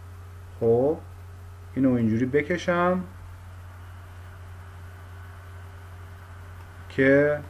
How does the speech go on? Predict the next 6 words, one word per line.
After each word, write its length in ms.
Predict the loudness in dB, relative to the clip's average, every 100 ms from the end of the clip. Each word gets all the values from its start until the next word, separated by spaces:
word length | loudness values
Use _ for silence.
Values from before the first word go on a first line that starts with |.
| 0
مثل 300 | 0 0 0
این، 420 | 2 2 2 -2 -6 -14 -16 -16 -14 -14 -16 -16 -14 -14 -14 -16 -16 -16 -14 -14 -14 -14 -16 -16 -14 -14 -14 -14 -14 -10 0
این 120 | 2
که 140 | 4
به 60 | 4
صورت 260 | 4 4